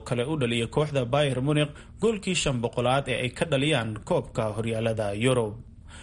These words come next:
Bayern Munich oo ka mid ah kooxaha ugu waaweyn ee qaaradda Yurub ayaa sanadkan wacdaro soo dhigayay kulamadii tartanka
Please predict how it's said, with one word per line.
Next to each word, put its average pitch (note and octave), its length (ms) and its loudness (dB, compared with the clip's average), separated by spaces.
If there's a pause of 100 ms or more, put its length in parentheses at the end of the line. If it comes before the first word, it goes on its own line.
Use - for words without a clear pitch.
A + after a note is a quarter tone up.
(160)
Bayern G3+ 320 4
Munich F#3 260 0
oo A#2 180 2
ka - 160 -2
mid C3+ 160 2
ah D#3 80 4
kooxaha C#3+ 420 0
ugu C#3 200 0
waaweyn C3 480 2
ee G#2+ 80 -6
qaaradda A#2+ 440 0
Yurub A#2+ 340 2 (100)
ayaa A#2 240 0
sanadkan C#3 480 0
wacdaro A#2 380 0
soo C#3 200 2
dhigayay C3 440 2 (300)
kulamadii F3+ 520 2
tartanka D#3 540 -2